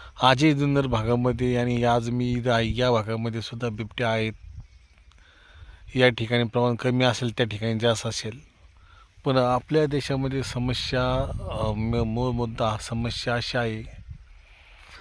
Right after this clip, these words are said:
आपल्यामध्ये एका ठिकाणी प्राण गेल्याशिवाय त्या, त्या गोष्टीवर निर्णय होत नाही.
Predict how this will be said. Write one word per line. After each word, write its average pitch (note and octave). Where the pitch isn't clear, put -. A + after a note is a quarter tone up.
आपल्यामध्ये C3
एका C3
ठिकाणी B2
प्राण B2
गेल्याशिवाय A#2+
त्या, A#2+
त्या B2+
गोष्टीवर A#2+
निर्णय A#2
होत G#2+
नाही. G2+